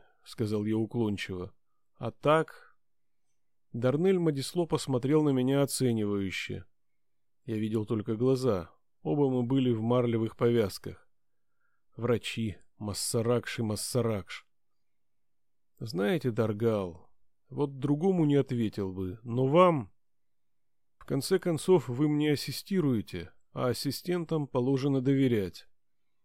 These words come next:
К тому же я очень надеюсь, что мы надолго продлим наше совместное творчество".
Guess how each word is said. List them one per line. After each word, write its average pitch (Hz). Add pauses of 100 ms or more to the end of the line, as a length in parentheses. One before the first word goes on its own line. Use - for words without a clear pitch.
(280)
К -
тому 208
же 175
я 165
очень 156
надеюсь, 156
что -
мы 170
надолго 151
продлим 139
наше 123
совместное 113
творчество". 101